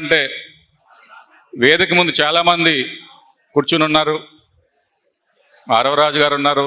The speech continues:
శ్రీనివాస్ గారు ఉన్నారు, నరసయ్య గారు ఉన్నారు, సత్యబాబు గారు ఉన్నారు, చాలామంది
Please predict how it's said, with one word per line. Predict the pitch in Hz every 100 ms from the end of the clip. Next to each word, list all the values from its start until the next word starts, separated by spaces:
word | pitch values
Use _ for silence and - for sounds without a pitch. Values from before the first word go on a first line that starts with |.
| 139
శ్రీనివాస్ | 139 139 143 143 -
గారు | 139 135
ఉన్నారు, | 135 135 139 _ - _ _ - - - - - - _ _ _ _ _ _ _ - _ _ _ _ _ _
నరసయ్య | 120 127 156 156
గారు | 156 151
ఉన్నారు, | 156 151 151 151 - -
సత్యబాబు | 131 123 147 156 156
గారు | 151
ఉన్నారు, | 147 151 147
చాలామంది | 139 160 160